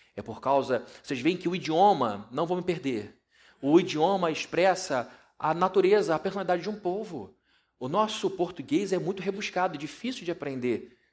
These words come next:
Você, pra ensinar português pra alguém, é difícil. Você sabe que existem muitas regras. É tio, é acento, não temos mais trema. Mas lembra quando tinha trema, dificuldade? Quê? Pra que esse negócio? Você vai pro inglês,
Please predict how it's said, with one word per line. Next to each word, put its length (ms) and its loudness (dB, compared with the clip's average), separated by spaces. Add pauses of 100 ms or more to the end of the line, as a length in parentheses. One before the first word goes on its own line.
(280)
Você, 520 0
pra 160 0
ensinar 320 -2
português 520 -2
pra 140 -8
alguém, 480 -4 (220)
é 100 -8
difícil. 560 -10
Você 240 -2
sabe 360 0
que 100 -2
existem 260 -4
muitas 300 -8
regras. 480 -10 (280)
É 120 -8
tio, 500 -6 (140)
é 60 -2
acento, 420 -6
não 100 -4
temos 220 -6
mais 240 -10
trema. 420 -4 (180)
Mas 140 -6
lembra 160 -2
quando 140 -6
tinha 160 -8
trema, 420 -2
dificuldade? 800 -4 (140)
Quê? 340 2 (360)
Pra 280 -4
que 160 -10
esse 160 -6
negócio? 640 -2 (920)
Você 160 -2
vai 120 4
pro 140 0
inglês, 800 0